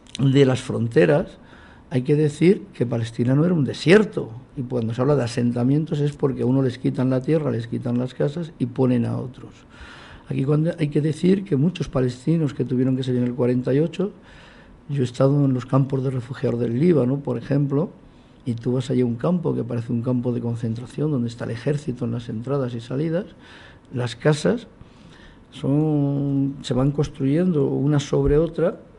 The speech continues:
las calles se van estrechando, estrechando. ¿Y por qué? Porque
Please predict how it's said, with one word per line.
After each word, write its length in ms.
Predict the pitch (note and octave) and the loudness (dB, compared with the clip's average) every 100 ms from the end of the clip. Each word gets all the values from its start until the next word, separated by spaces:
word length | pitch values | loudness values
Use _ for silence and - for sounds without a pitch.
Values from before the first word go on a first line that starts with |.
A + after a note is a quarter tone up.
| D3+ | -14
las 180 | C3 | -14
calles 360 | - D#3 D3 C#3+ | -8 -4 -2 -2
se 80 | C#3+ | -2
van 180 | C3+ C#3+ | -4 -6
estrechando, 640 | - C#3+ B2 - - E3+ | -10 -12 -8 -6 -6 -6
estrechando. 680 | C3+ D3 C3+ E3 E3 E3+ G3+ - - - | -8 -4 -2 0 0 0 -2 -8 -16 -4
¿Y 80 | C#3+ | -2
por 180 | C#3+ | -2
qué? 120 | B2+ C#3 | 2 2
Porque 460 | C3+ B2 B2+ C#3 | 2 0 -2 -4